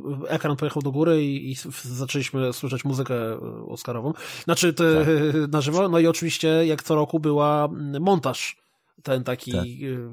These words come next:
Speaker 1: Game of the Year Music. Czyli tak.
Speaker 2: Tak, tak. I, i, i, y, i zespoły, które się pojawiły. Znaczy, ja nie,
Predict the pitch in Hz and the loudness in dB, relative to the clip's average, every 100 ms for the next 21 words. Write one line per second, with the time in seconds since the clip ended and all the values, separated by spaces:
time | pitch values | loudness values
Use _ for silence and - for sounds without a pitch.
0 | 127 139 165 160 147 165 165 151 151 113 | -8 0 2 4 4 4 4 4 2 0
1 | 107 - - - 101 95 101 95 - 98 | -6 -18 -20 -20 -18 -20 -20 _ -4 -2
2 | 80 - 92 87 _ _ _ - 98 107 | -2 -6 -8 -8 _ _ _ -2 0 2
3 | 95 113 101 87 110 71 76 101 - 101 | 2 0 0 0 -2 0 2 2 2 -4
4 | 104 104 _ _ _ - 107 113 - 117 | -6 -8 _ _ _ -10 -6 -4 2 2
5 | 107 110 - - 101 113 127 165 - - | 2 0 -8 -2 -2 0 0 -2 -4 -6
6 | 165 | -4